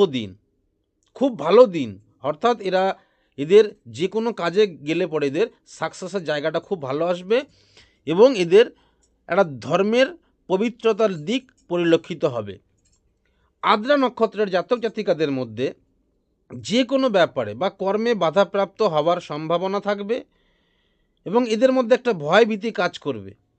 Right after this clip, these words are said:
এবং এদের কিন্তু কোনো কিছু আঘাতপ্রাপ্ত হওয়ার সম্ভাবনা আছে।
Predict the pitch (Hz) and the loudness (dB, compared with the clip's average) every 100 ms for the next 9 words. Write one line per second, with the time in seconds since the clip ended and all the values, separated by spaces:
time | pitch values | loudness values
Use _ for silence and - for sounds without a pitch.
0 | _ _ 143 185 196 185 220 220 196 233 | _ _ -8 -2 0 0 0 -4 -6 -8
1 | 202 202 196 208 196 147 190 - 185 175 | -4 -4 -4 -4 -4 -2 -6 -6 -8 -6
2 | - 175 175 185 - 156 160 156 147 131 | -2 0 0 -2 -4 -6 -2 -2 -2 -6
3 | 110 - | -8 -14